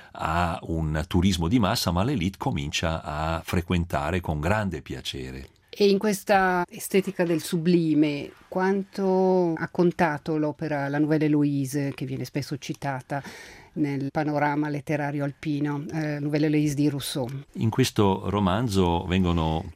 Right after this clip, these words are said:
Speaker 1: tematizzati due argomenti importanti. Da un lato c'è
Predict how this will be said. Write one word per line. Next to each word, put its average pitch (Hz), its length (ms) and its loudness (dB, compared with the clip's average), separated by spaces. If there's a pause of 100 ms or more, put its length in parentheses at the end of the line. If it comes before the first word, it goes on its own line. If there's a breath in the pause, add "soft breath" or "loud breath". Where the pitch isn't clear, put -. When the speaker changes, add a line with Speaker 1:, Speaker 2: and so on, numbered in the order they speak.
Speaker 1:
tematizzati 85 1200 -2
due 92 320 0
argomenti 80 960 -2
importanti. 76 960 -4 (320 soft breath)
Da 85 220 -4
un 90 140 0
lato 90 600 0 (160)
c'è 82 400 -4